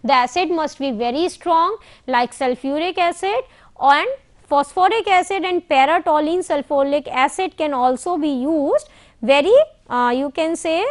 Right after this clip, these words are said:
in very special type of conditions. Next,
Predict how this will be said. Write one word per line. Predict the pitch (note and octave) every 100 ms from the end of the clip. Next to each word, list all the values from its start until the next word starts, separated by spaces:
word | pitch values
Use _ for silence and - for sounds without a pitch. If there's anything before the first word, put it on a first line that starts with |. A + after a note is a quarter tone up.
| E4+
in | D#4 D#4
very | C#4+ D4+ G4
special | - C#4+ C4+ D#4+ E4+
type | D4 B3+ C4+
of | D#4 C5 -
conditions. | D4 A#3+ A3 - G#3+ A#3+ - - _ _ _ _ _ _ _ - _
Next, | C#4 E4 A#3 -